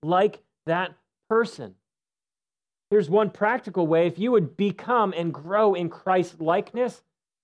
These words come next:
you would love. You would love people. And start with the people at your table. Start with the people in this room, is that you would love people,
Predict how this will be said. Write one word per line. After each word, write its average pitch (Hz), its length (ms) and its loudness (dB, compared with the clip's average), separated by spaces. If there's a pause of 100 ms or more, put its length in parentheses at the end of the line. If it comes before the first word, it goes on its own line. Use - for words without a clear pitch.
you 175 120 2
would 202 180 4
love. 240 480 2 (540)
You 208 180 2
would 226 180 4
love 202 500 4
people. 160 640 -4 (880)
And 185 120 0
start 226 360 2
with 254 100 4
the 202 80 0
people 208 440 0
at 185 100 2
your 185 140 2
table. 185 600 -4 (1400)
Start 277 240 4
with 262 100 4
the 202 60 2
people 254 440 0
in 196 60 0
this 175 280 -4
room, 202 480 2 (480)
is 165 100 -2
that 220 180 2
you 214 180 -2
would 226 140 4
love 233 440 4
people, 120 520 -8